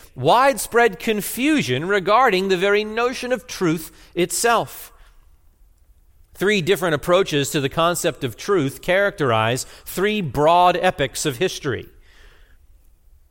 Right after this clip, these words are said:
In the era of pre-modernism, which spans from the beginning of civilization through to the mid-seventeenth century, it was generally accepted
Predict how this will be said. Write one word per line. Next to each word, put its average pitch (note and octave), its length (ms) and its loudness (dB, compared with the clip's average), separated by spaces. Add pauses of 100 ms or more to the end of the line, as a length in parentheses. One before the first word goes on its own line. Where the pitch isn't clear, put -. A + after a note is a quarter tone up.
(180)
In D#3+ 120 -2
the D#3+ 120 4
era F3+ 200 4
of C#3 260 -2
pre-modernism, C#3 1080 -2 (480)
which C#3+ 440 -2
spans E3 460 -2
from D#3 180 -4
the D3 40 -2
beginning D#3+ 380 0
of C3+ 80 -4
civilization D3+ 840 0
through E3 300 0
to D3+ 120 -10
the C3+ 80 -4
mid-seventeenth D#3+ 840 -2
century, A#2+ 520 -4
it - 500 -16
was F#3+ 120 0
generally G#3+ 540 2
accepted E3+ 760 -2